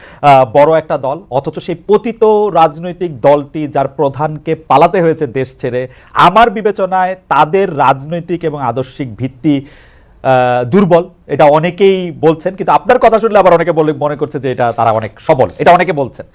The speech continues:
আমি আপনার কাছে আবার আসবো, এই ব্যাপারে মন্তব্য নিতে। আমি একটু মঞ্জু ভাইয়ের কাছে আসি। আহ, আহ, জনাব মুজিবুর রহমান মঞ্জু, আমরা দেখেছিলাম যে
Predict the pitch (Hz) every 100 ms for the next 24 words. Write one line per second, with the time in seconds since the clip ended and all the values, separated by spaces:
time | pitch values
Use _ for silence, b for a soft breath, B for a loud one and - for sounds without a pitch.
0 | b b - 139 165 165 - 135 - 156
1 | 156 151 139 123 120 196 135 139 139 135
2 | 135 143 214 180 131 143 123 131 135 -
3 | 113 107 92 b b b 127 - - b
4 | b b 139 131 131 131 131 131 131 131
5 | 135 135 123 123 120 131 147 147 151 160
6 | 156 165 165 202 185 131 135 151 180 180
7 | 180 B B B - 147 156 202 214 202
8 | 190 175 190 185